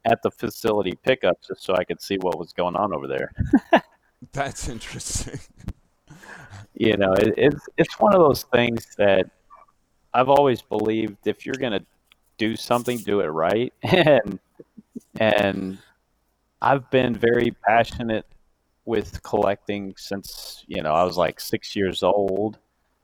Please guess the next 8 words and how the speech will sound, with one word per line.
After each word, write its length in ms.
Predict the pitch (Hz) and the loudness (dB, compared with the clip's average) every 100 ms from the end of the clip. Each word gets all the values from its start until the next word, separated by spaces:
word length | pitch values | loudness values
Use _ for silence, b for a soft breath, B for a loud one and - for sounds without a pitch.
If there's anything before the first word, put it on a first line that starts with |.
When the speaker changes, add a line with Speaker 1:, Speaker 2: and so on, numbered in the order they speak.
| _ _ - | _ _ -6
Speaker 1:
And, 440 | 90 85 85 82 | -2 0 0 0
uh, 380 | 85 80 80 78 | 2 4 4 4
I 80 | 76 | 2
started 460 | - - 120 113 110 | 0 2 2 4 4
out 180 | 113 | 2
with 120 | - - | 0 -4
sports 440 | - 113 120 - | -10 -6 -6 -6
cards, 800 | - 117 131 151 147 143 - | 0 4 4 4 2 -4 -12